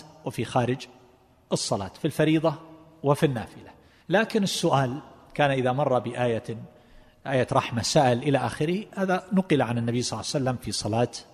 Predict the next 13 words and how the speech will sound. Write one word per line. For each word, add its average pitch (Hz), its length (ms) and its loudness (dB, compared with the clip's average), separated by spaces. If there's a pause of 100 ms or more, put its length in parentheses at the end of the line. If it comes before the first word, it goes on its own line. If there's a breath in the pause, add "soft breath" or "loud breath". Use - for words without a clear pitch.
(500)
الليل، 110 280 0 (580 soft breath)
ولهذا 139 360 2
يقال 131 400 -2 (760)
والله 139 360 2
أعلم 131 260 2
بأن 120 500 -4 (180)
ترك 147 280 4
ذلك 117 540 -2 (340)
في - 180 0
صلاة 135 360 4
الفريضة 147 460 0 (160)
هو 135 280 4 (720)
المشروع، 131 500 0